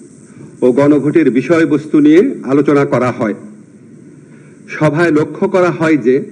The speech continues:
ঐক্যমত কমিশনে দীর্ঘদিন আলোচনার পরও কয়েকটি সংস্কারের সুপারিশ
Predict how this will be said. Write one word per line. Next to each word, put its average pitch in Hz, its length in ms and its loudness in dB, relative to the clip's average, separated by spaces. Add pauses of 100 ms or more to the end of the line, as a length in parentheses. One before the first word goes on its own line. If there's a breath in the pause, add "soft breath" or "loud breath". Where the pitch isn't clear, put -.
(720 loud breath)
ঐক্যমত 170 460 2
কমিশনে 160 600 2 (680 loud breath)
দীর্ঘদিন 175 520 6 (120)
আলোচনার 160 500 0
পরও 165 500 -2 (720 loud breath)
কয়েকটি 170 520 0
সংস্কারের 160 720 0
সুপারিশ 151 480 0